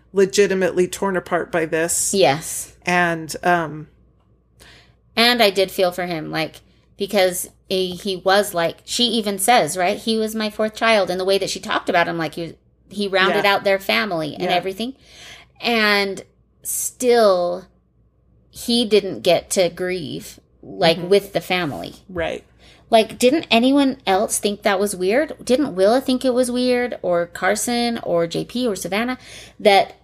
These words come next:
Speaker 2: Cruz was not participating in the family stuff?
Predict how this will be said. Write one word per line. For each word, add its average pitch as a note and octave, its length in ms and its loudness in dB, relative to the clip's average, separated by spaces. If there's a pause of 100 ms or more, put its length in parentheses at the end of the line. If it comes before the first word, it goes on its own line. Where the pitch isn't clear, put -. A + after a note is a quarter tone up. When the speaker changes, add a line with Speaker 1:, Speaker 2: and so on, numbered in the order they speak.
Speaker 2:
Cruz A#3+ 460 2
was G#3 180 0
not G#3 240 0
participating B3 760 0
in G#3+ 120 2
the G3 80 -2
family G3+ 360 0
stuff? F#3+ 560 0